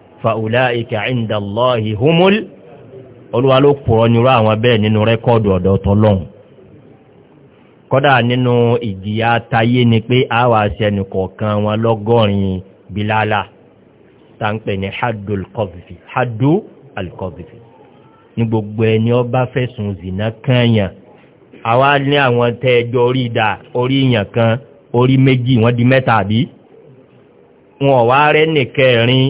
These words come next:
àbẹ́ nìkẹrin, òun ti wà pẹ̀lú wọn tó lọ padà wá pé, "Ah, ẹ dákun,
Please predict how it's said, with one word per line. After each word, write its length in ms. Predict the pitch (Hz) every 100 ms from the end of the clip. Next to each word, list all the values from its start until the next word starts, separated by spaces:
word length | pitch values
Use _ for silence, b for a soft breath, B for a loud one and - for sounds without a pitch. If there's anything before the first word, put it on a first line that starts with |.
| 139
àbẹ́ 340 | 113 113 147
nìkẹrin, 680 | 160 135 - 135 120 123 135 135 -
òun 220 | - 117 131
ti 100 | 139
wà 200 | 123 113
pẹ̀lú 240 | 117 131
wọn 120 | 135 135
tó 100 | 147
lọ 100 | 139
padà 240 | 131 120 117
wá 200 | 131 135
pé, 140 | 139
"Ah, 360 | 135 139 135 120
ẹ 60 |
dákun, 380 | 120 131 110 110